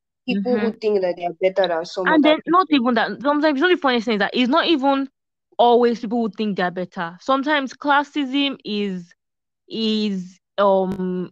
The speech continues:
Speaker 2: is, sh-, how will I put it? Um, people are di-, like, people feel the effects of classism from those who are not even in the higher class. Do you get?
Speaker 1: Okay.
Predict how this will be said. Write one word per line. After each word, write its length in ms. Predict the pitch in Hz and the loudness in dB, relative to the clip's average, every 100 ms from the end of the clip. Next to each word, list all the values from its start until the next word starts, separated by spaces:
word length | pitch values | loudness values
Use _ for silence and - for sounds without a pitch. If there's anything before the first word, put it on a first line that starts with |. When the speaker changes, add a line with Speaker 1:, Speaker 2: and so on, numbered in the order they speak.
| - | -8
Speaker 2:
is, 600 | 202 196 196 185 180 - | -4 -2 -4 -6 -12 -16
sh-, 100 | - | -10
how 140 | - 240 | -4 -2
will 120 | 214 | -2
I 60 | |
put 200 | 202 - | -4 -8
it? 160 | 196 175 _ _ _ _ _ _ _ - | -10 -10 _ _ _ _ _ _ _ -2
Um, 280 | 240 220 202 | 0 0 -2
people 360 | 294 302 339 | 0 0 2
are 180 | 330 226 | 0 0
di-, 320 | 175 165 190 - | -4 -8 -10 -6
like, 360 | 185 190 180 | -4 -4 -6
people 400 | 247 254 269 277 | -10 -8 -6 -6
feel 280 | 247 226 220 | -6 -10 -6
the 140 | 190 | -6
effects 340 | 185 190 185 - | -6 -6 -8 -6
of 200 | 170 - | -8 -6
classism 440 | 180 175 180 190 | -6 -6 -6 -6
from 400 | 190 185 175 165 - | -2 -2 -4 -8 -2
those 340 | 214 214 214 185 | 4 6 4 2
who 80 | |
are 100 | 190 | 0
not 240 | 180 185 190 | 2 -2 -4
even 180 | 175 180 | -6 -4
in 160 | 175 | -4
the 220 | 160 165 165 _ _ | -6 -10 -12 _ _
higher 340 | _ 180 180 175 | _ -6 -4 -4
class. 500 | - 160 170 - - _ _ - | -6 -10 -10 -20 -20 _ _ -6
Do 80 | 190 | -4
you 60 | |
get? 280 | 190 156 - - - | -2 -4 -10 -20 -8
Speaker 1:
Okay. 340 | 208 - 175 | -8 -4 -6